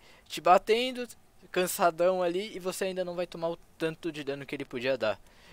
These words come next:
Então isso contra um assassino, por exemplo, tem um Rengar lá, ou tem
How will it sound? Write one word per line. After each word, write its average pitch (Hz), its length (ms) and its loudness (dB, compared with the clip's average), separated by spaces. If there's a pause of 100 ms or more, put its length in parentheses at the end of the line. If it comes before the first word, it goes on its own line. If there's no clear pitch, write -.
Então - 200 -6
isso 175 200 -6
contra 202 280 -6
um 185 60 0
assassino, 175 680 -2
por 117 160 -10
exemplo, 123 300 -6
tem 151 140 -4
um 139 100 -4
Rengar 123 420 -2
lá, 117 240 -2 (800)
ou 143 160 -2
tem 135 580 -4